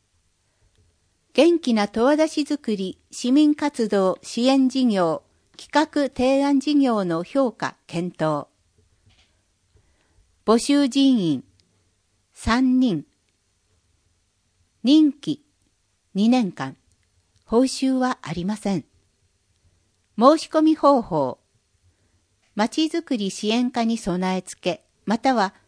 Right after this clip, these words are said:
市ホームページからダウンロードした応募用紙に必要事項を記入の上、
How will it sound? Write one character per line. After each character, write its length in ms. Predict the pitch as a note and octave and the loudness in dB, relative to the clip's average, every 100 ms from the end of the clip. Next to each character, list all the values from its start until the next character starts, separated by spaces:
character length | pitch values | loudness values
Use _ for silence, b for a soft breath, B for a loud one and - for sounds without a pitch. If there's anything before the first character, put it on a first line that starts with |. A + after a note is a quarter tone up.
| _ | _
市 240 | - D4 C4+ | -4 -2 0
ホ 220 | B3 D4 | 2 4
ー 20 | |
ム 160 | D#4 D#4+ | 2 0
ペ 200 | E4+ D#4+ | 0 -2
ー 40 | |
ジ 120 | A3+ | -4
か 160 | - E3+ | -6 -4
ら 120 | D#3+ | -2
ダ 220 | F3+ F3+ | 0 0
ウ 100 | A3 | 2
ン 120 | A#3 | 0
ロ 160 | A3+ A3+ | 2 0
ー 40 | |
ド 140 | F3+ E3+ | 0 -4
し 160 | - | -6
た 200 | - D#3 - | -4 -4 0
応 200 | G3+ A#3 | 2 2
募 180 | A#3 A3+ | 2 2
用 240 | A#3 G#3 | 0 -2
紙 180 | - D#3 | -4 -6
に 180 | C#3+ - _ _ _ | -6 -8 _ _ _
必 300 | - - D#4+ | -20 -4 0
要 240 | E4 E4 | 2 0
事 140 | D4+ E4 | -2 -4
項 300 | - A#3 F#3 | -2 -2 0
を 100 | D#3 | -4
記 240 | - F#3+ | -4 -4
入 260 | G#3 A#3+ A#3 | -2 -2 -2
の 220 | A3 G#3+ | -2 -2
上、 300 | G#3+ A3 - | -2 -2 -6